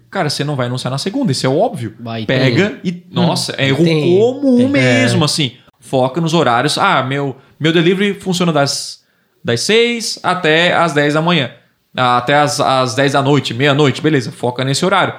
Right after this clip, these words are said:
Speaker 1: Nos outros horários você até pode criar uma outra campanha falando do, da sua marca, branding e tal, mas não fazer o pedido, né? "Faça pedido agora." Aí o cara vai lá, "Não tem o pedido." Ou "Liga agora pra mim." Aí vai lá, o telefone, ninguém atende o telefone. Pô, pelo amor de Deus, isso é jogar dinheiro fora.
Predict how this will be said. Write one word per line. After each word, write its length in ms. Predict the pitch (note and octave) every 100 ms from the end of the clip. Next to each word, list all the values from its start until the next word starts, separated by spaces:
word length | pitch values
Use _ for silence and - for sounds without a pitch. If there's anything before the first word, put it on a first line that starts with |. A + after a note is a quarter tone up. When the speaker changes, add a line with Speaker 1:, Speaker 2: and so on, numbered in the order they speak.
| - C3+
Speaker 1:
Nos 160 | B2+
outros 180 | F#3+ F#3
horários 200 | E3 F3+
você 40 | F3
até 120 | E3+
pode 220 | F#3 F3
criar 100 | F3
uma 100 | D#3
outra 200 | D3+ D3
campanha 480 | C3+ A#2+ B2 C3+ D#3
falando 340 | C3 B2+ A#2
do, 180 | A#2 A#2+
da 120 | B2
sua 160 | A#2 F3+
marca, 440 | F3 D#3 C3 C3
branding 540 | A#2+ C3+ D3 D3 B2+ A#2
e 20 |
tal, 180 | C#3+ D3
mas 180 | C#3 B2+
não 160 | C3
fazer 200 | D#3 D3+
o 20 |
pedido, 260 | D#3+ F3 D#3
né? 80 | B2+
"Faça 220 | D3+ F3
pedido 220 | F3 F3
agora." 360 | D#3+ E3+ C3+ - - _
Aí 140 | - B2+
o 20 |
cara 160 | C#3
vai 140 | C#3 C#3+
lá, 120 | D3+
"Não 140 | F3+
tem 140 | F3 E3+
o 20 |
pedido." 500 | F#3 E3+ F#3 B2 - -
Ou 160 | F3 E3
"Liga 180 | G3+
agora 200 | F#3 F#3
pra 140 | F#3 F3+
mim." 280 | E3+ A2+ -
Aí 160 | C3 C3+
vai 120 | C#3
lá, 140 | C#3
o 80 | D#3
telefone, 420 | D#3+ D#3 D#3+ D#3+
ninguém 120 | D3+
atende 400 | D#3+ - C#3+ A#2
o 40 | G2+
telefone. 440 | B2+ B2+ B2+ - _ _ -
Pô, 120 | D3
pelo 180 | B2+ C3
amor 200 | D3 D#3
de 40 |
Deus, 140 | D#3+ A#2+
isso 180 | -
é 80 | C3+
jogar 240 | C#3+ B2+ C3+
dinheiro 320 | C#3 C#3+ E3
fora. 420 | - D3 B2